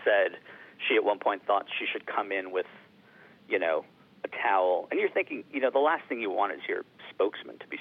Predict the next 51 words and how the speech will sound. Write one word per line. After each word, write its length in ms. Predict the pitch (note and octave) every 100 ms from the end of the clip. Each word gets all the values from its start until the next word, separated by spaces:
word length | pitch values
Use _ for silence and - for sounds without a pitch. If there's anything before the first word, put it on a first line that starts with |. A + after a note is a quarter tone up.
| -
sweating. 280 | - F2 - -
Like, 140 | -
that's 240 | G#2 -
not 180 | - -
good. 220 | - - - - - - - - - -
And 160 | F3 - -
she 80 | - -
said, 220 | - - - _ - -
she 80 | C3+
said, 140 | F3+ D#3+
"Well, 140 | D#3 -
Philippe, 240 | D3+ C#3+
that's, 240 | C#3+ C3 - - - - - - - -
that's 180 | C3 -
really 220 | B2+ A#2
great. 340 | G#2+ D#3+ - - -
Um, 480 | A2 G2+ G2 F#2+ F#2+ - _ _ - _ -
well, 100 | A2+
why 120 | A2+
don't 100 | D3
you 60 | C#3+
talk 300 | - B2 -
to 220 | G#2+ G2+ - _ - -
Tamara, 360 | G#2 F#2+ A2
who 140 | A#2 F#2+
is 60 | F#2
her 80 |
chief 240 | - A2+ -
of 80 | -
staff, 320 | - G2+ A2 - -
and 140 | B2+
I 80 | C3
hope 180 | D3 D3
to 80 | -
see 60 | D3+
you 60 | D3
soon." 200 | C3+ A2
And 120 | -
I 80 | D3
thought 180 | C#4 B3 -
she 80 | A3
was 80 | F#3+
just 120 | D3
wrapping 580 | A2 G#2 - - G#2+ G2+ - - - - - - -
the 60 | C3+
conversation. 600 | C3+ C3 - - - - - - _ -
And 120 | A#2+
I 120 | C3 A#2+ -
said, 180 | B2+ A#2 - _ _ _ _ -
and 100 | B2
I 120 | B2+